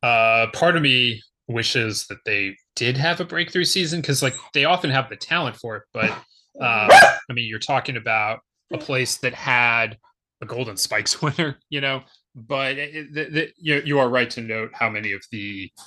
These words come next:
extenuating circumstances that they deal with there and how challenging,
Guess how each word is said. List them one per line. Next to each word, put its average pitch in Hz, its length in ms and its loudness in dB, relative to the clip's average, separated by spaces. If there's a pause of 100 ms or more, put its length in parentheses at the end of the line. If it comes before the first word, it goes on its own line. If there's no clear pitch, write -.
(420)
extenuating 104 720 -2
circumstances 95 1040 -6
that 104 260 -8
they 98 140 -2
deal 110 380 0
with 95 220 -2
there 95 380 -2
and 98 160 -6
how 107 180 -2
challenging, 110 800 0